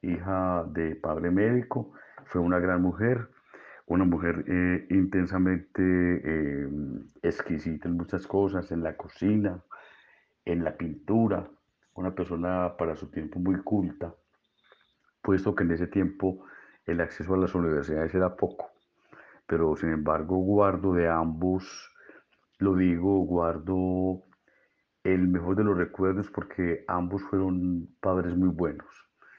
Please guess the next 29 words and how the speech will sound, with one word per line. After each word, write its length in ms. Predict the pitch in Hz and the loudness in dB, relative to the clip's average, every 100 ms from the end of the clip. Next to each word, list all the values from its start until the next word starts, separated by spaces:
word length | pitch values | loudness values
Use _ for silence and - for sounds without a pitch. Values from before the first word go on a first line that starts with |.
| _ _ - | _ _ -10
Y 80 | |
cuando 260 | 87 92 90 | -4 0 2
digo 280 | 90 92 107 | 2 2 2
buenos, 320 | 110 104 107 | 2 2 2
no 120 | 104 | 0
solamente 760 | 101 107 107 107 101 104 101 101 | 0 0 2 2 0 0 0 0
es 160 | 95 | -2
la 180 | 101 104 | 0 2
buenura 440 | 98 87 82 85 | 2 0 0 0
de 80 | 95 | 0
ser 220 | 90 85 - | -2 -6 -2
padres, 540 | 90 92 92 92 87 | 0 2 0 0 0
de 120 | 85 | -2
ser, 420 | 82 87 82 80 | -2 -2 -2 -2
eh, 280 | 85 85 85 - - - - _ | -2 -2 -4 -8 -20 -20 -20 _
especiales, 1200 | 92 - - 85 - 90 92 90 90 90 85 85 | -6 -4 -4 -4 -2 0 2 2 2 0 0 -2
de 120 | 78 80 | -2 -2
ser 280 | 82 - - | -2 -4 -4
cálidos, 640 | 92 90 85 80 80 80 | 0 0 0 -2 -4 -4
de 100 | 80 | -2
habernos 540 | 80 80 82 90 85 | -2 -2 -2 -2 -4
guiado, 600 | 82 92 90 90 87 82 - - - _ | 0 2 2 2 0 -2 -6 -20 -20 _
de 120 | 98 | -2
habernos 920 | 85 82 78 82 92 92 90 90 - _ _ _ | 0 0 -4 -4 -2 0 -2 -4 -8 _ _ _
dado 360 | - 87 90 90 | -6 0 0 0
tantas 320 | 92 87 87 | -2 -4 -4
cosas 240 | 92 87 85 | -4 -4 -2
como 280 | 95 95 92 | 0 2 2
hijos, 380 | 90 87 82 | 0 -2 -8